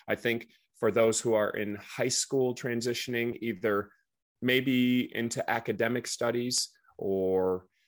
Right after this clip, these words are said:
um, even into college, there's some unique challenges that are there that I can speak to because I, I, I've seen both sides of those things. And then, you know, from college to the professional level, and, and, and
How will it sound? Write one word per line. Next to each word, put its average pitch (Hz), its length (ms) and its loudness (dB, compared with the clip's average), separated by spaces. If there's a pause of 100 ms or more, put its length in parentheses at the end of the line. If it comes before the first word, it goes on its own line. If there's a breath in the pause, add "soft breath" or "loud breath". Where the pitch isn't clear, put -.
(140)
um, 95 320 -4
even 120 220 0
into 110 180 0
college, 113 460 0
there's 104 180 -4
some 104 100 -4
unique 104 440 -4
challenges 101 580 -2
that 98 180 -4
are 95 140 0
there 104 320 0
that 110 140 0
I 101 40 0
can 104 160 -6
speak - 380 -2
to 147 260 0
because 110 300 -6
I, 98 80 2 (320)
I, - 140 -6
I've 98 120 -6
seen 110 240 -2
both 107 200 -2
sides 101 280 -4
of 104 60 -8
those 107 280 -2
things. 113 360 -4
And 101 140 -2
then, 98 260 -4 (340 soft breath)
you 110 120 0
know, 95 200 0
from 101 300 -8
college 95 580 -4 (200)
to 113 100 -10
the 113 60 -12
professional 107 640 -4
level, 90 440 -4 (800)
and, 107 260 -2
and, 113 240 -2
and 107 260 -4